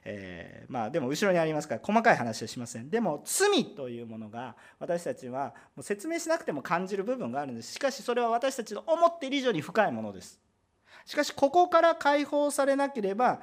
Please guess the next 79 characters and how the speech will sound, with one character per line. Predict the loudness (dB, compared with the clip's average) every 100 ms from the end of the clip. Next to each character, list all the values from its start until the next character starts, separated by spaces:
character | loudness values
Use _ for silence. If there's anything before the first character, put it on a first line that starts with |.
| -8 -16
ど | 0 2 2
う |
す | -2 -6
る | -8
こ | -8 -6
と | -2
も | 0 0
で | -2
き | -2
な | -4
い |
ん |
で | -6
す。 | -10 -18 -20
す | -12 -10 -6
べ | -6
て | -4
の | -4 -4
人 | -2
が | -4 -4
罪 | -8 -6 -4
を | -2
持 | -2
っ | -4
た | -4
ま | -4 -4
ま | -4
で | -4
は |
主 | -6 -8
の | -8
身 | -6
元 | -6 -4 -4
に | -6
行 | -8
く |
こ | -6
と | -4
は | -4
で | -6
き | -8
な | -6
い。 | -8
つ | -12
ま | -8 -6
り、 | -6 -10
救 | -16 -14 -10
わ | -8
れ | -8
る | -8
こ | -10
と | -6
は | -6
な | -6 -10
い。 | -12 _ _
永 | -14 -12
遠 | -8 -10
に |
苦 | -10 -12 -12
し | -10
む | -12
と | -12 -20
い | -20
う |
こ | -16
と | -14
に | -12
な | -14
っ |
て | -16
し | -18
ま | -18
い | -18
ま |
す。 | -12
で | -10
す | -4
か | 0
ら、 | 0